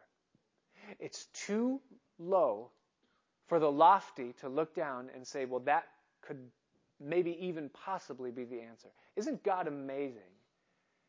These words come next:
that he would make salvation to be in such a way and to happen in such a way that there could be absolutely no intellect of man involved in the process at all? That there could be no merit in it whatsoever.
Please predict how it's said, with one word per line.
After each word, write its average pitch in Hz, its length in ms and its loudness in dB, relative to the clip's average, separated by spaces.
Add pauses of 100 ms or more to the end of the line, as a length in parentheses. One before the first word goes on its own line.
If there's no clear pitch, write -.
(140)
that 151 100 0
he 185 160 0
would 240 180 2
make 196 320 2
salvation 175 920 0
to 147 80 -10
be 156 260 4
in 160 120 -2
such 196 380 -2
a 214 80 4
way 147 340 0
and 110 100 -20
to 127 60 -12
happen 156 320 -2
in 151 120 -8
such 147 240 -10
a 156 60 -4
way 117 320 -4 (480)
that 135 120 -8
there 170 160 2
could 151 180 -10
be 143 280 -6
absolutely 180 800 0
no 160 640 2 (140)
intellect 165 640 -4
of 147 140 -10
man 120 520 -10
involved 123 480 -2
in 127 80 -6
the 127 60 -12
process 113 580 -12 (260)
at 117 160 -6
all? 101 260 -10 (1000)
That 156 120 4
there 180 120 4
could 151 160 -4
be 156 100 2
no 175 280 4
merit 220 640 2
in 143 160 -4
it 123 100 -10
whatsoever. 135 760 -2